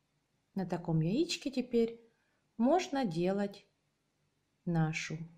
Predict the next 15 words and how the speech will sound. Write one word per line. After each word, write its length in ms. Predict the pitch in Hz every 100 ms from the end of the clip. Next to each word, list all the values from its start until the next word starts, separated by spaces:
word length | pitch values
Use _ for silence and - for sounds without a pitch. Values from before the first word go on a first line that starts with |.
| _ _ _ _ _ _
писанку. 640 | - 143 - 139 151 - - _ _ _ _ _ _ _ _ - - _
Дальше 600 | 180 190 151 160 - - - _ _ _ _
нам 340 | 185 220 320 -
понадобится 840 | 170 160 147 156 - - - - _ _ _ _ _ _ _ _ _ _ _ _
воск. 580 | 170 160 165 214 - - _ _ _ _ _ _
Вот 260 | 165 240 262
у 40 | 175
меня 580 | 165 160 160 190 226 - _ _ _ _ _
такой 380 | 156 160 147 143
воск. 480 | 151 190 294 - _ _ _ _
Я 140 | 175 165
от 140 | 165
него 220 | 160 151
потом 340 | 156 151 156 147
отрезаю 640 | 151 - 147 156 147 160